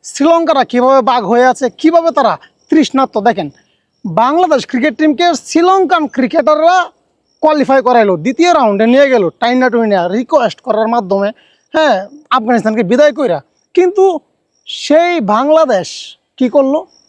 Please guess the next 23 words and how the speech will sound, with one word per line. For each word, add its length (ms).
হ্যাঁ, 180
এখন 240
বাংলাদেশ 480
কি 100
হয়ে 160
গেছে 200
জানেন 180
পাকিস্তানিদের? 520
এখন 180
বাংলাদেশ 400
কি 180
কামড়া 240
করছে 200
জানেন? 240
মানুষ 280
বলে 200
না 200
যে, 120
"খাল 260
কেটে 260
কুমির 280
আনলাম", 360
শ্রীলঙ্কানরা 680